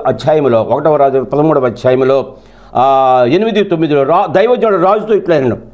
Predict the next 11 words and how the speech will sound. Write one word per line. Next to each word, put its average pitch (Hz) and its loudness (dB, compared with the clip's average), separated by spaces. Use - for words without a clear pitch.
"నీ 190 2
ఇంటిలో 233 0
సగము 214 -2
నీవు 202 2
నాకు 190 0
ఇచ్చినను 180 0
నీతో 175 2
కూడా 175 0
నేను 165 2
లోపలికి 160 0
రాను. 143 -2